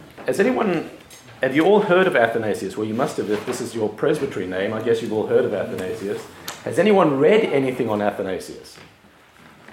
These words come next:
All right. I, I want to, uh, part of my, my desire in, in teaching on those who have gone before us is an encouragement that hopefully you'll pick up something about those men that God has used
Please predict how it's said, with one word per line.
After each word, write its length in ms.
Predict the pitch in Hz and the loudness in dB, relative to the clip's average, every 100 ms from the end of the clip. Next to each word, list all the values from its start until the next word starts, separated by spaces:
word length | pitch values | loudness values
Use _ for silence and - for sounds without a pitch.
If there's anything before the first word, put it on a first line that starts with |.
| - _ _ - 104 | -20 _ _ -12 -2
All 80 | |
right. 280 | 113 120 - - - - - | 2 2 -2 -12 -20 -20 -4
I, 100 | - | 2
I 160 | 135 139 | 2 2
want 240 | 143 180 | 2 0
to, 260 | - 170 - | 0 0 0
uh, 160 | - - - - | -8 -12 -16 -4
part 200 | - 220 | 2 6
of 60 | 233 | 6
my, 240 | 156 143 139 | 6 4 4
my 120 | 131 | 0
desire 480 | 127 113 123 139 135 | 0 2 4 6 4
in, 320 | 120 113 113 - - - - | 2 -2 -4 -8 -18 -20 -12
in 180 | 117 113 | -10 -10
teaching 560 | - 180 - 147 127 | -8 -8 -6 -6 -4
on 460 | 117 117 113 117 117 | -4 -4 -4 -6 -4
those 240 | 131 - | -2 -2
who 80 | 139 | -4
have 100 | - | -2
gone 240 | 143 127 | -2 0
before 440 | 117 - 147 143 135 | -2 -4 0 2 2
us 380 | - - - - - - - - - | 0 -6 -14 -20 -20 -20 -20 -14 -4
is 520 | 117 120 113 - - | -2 -2 -6 -10 -8
an 100 | 131 | -6
encouragement 800 | 127 - - 196 196 139 117 113 | -6 -8 -2 2 2 0 -2 -4
that 160 | 113 - - - | -6 -10 -18 -4
hopefully 340 | 190 - 123 120 | -4 -2 -4 -4
you'll 160 | 120 | -4
pick 220 | - 151 | -6 -6
up 120 | 131 - | -6 -6
something 480 | 139 123 123 117 | -6 -6 -4 -6
about 460 | 120 - 127 147 - | -6 -6 -2 -2 -2
those 220 | 113 107 | -4 -4
men 220 | 104 104 | -6 -6
that 140 | 104 - | -8 -2
God 320 | 120 120 104 | 0 0 -2
has 140 | 101 | -6
used 500 | 107 160 123 104 104 | 0 2 2 -2 -6